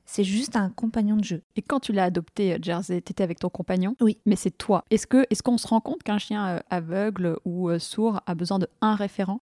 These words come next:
Speaker 1: Bah, en fait, moi et Jersey, on est trop fusionnel. Il fait de l'hyperattachement envers moi, qui peut être très dangereux pour, pour le chien.
Speaker 2: Ouais, c'est peut-être plus facile aussi pour lui d'avoir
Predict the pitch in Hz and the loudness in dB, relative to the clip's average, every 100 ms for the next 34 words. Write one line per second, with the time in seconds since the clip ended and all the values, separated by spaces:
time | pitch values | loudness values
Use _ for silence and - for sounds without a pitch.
0 | _ 208 196 208 - 233 - - 202 233 | _ 0 0 -2 0 -2 0 0 2 2
1 | 196 196 185 233 247 - 196 185 190 185 | 2 0 0 0 -2 -4 -2 0 0 -2
2 | - _ _ _ _ - - 233 - - | -4 _ _ _ _ -14 -6 -6 -6 -8
3 | 185 185 165 165 175 - _ 196 - 208 | -6 -4 -4 -4 -6 -10 _ -10 -4 0
4 | 190 190 202 196 196 196 - 208 190 175 | 2 0 0 -2 -2 -4 -2 0 0 0
5 | 180 220 - _ _ _ - 202 - 208 | 0 -2 -6 _ _ _ -8 -8 -4 -4
6 | 196 - 226 208 196 - 214 202 - 185 | -4 -6 -4 -2 -4 -4 -4 -6 -8 -12
7 | - _ _ 196 190 190 - 240 - _ | -12 _ _ -4 -4 -2 0 -2 -4 _
8 | - 220 - - - 185 - 185 - 240 | -2 0 0 -4 -4 -4 0 0 0 0
9 | 202 208 190 190 190 180 180 | 0 -2 -2 0 0 -2 -2